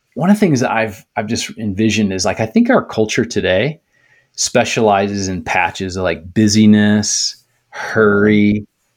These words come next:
stress, anxiety. And we kinda wear those like, like, "Oh, look, I've got," yeah, I have my, people will say, "Are you so busy?" "Oh, yeah, I'm so busy." Like, "Oh, that's a, that's a badge."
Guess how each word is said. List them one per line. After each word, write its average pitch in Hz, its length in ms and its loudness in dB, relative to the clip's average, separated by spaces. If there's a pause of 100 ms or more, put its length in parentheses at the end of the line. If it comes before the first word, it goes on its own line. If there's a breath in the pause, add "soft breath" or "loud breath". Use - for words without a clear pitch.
stress, 107 960 0
anxiety. 107 840 0 (400 soft breath)
And 113 100 0
we 120 80 4
kinda 170 240 2
wear 104 400 2
those 98 400 0
like, 101 400 0 (360)
like, - 380 -6
"Oh, 175 140 2
look, 180 180 2
I've 143 220 2
got," 131 200 0
yeah, 160 120 4
I 160 60 4
have 165 180 2
my, 123 300 0 (300 loud breath)
people 117 220 0
will 101 100 4
say, - 120 0
"Are 95 100 0
you 120 140 2
so 107 260 2
busy?" 104 480 0 (560)
"Oh, 120 200 -2
yeah, 107 100 -2
I'm 90 60 -8
so 98 280 -4
busy." 85 460 -6 (220)
Like, - 260 -4 (100)
"Oh, 170 160 2
that's 143 200 2
a, 110 100 -6 (140)
that's 139 160 0
a 160 40 2
badge." 139 600 -2